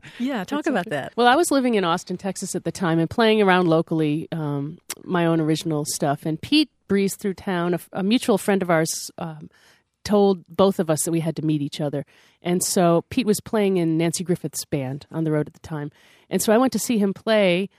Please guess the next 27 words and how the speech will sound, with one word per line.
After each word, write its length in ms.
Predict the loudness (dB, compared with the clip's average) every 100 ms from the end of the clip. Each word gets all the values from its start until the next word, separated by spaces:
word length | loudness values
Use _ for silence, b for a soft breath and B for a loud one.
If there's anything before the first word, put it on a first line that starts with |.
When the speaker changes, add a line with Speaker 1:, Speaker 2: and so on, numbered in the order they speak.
| -8
Speaker 2:
a 80 | -4
solo 480 | 2 4 4 4 2
show 320 | 2 0 0
at 100 | 0
the 80 | -4
Continental 460 | -4 -2 0 -2
Club, 380 | -2 -2 -2 -6 _ _ _ _
and 540 | 0 2 4 2 0 -2 0
I 200 | 4 4
was 180 | 4 4
amazed 460 | 4 4 2 0
at 80 | -6
his 400 | -2 -4 -4 -8
guitar 340 | -12 -2 0
playing. 260 | 0 -2 -2
It 40 |
was 120 | 0 2
a 60 |
really, 500 | 4 4 4 4 0
um, 380 | -2 -4 -4 -8 _ _ _ _ 2
it 80 |
was 200 | 2 4 2
such 200 | 2 2
a 80 | 4
rainy 300 | 4 4 2
night 280 | 2 0 0
that 140 | -2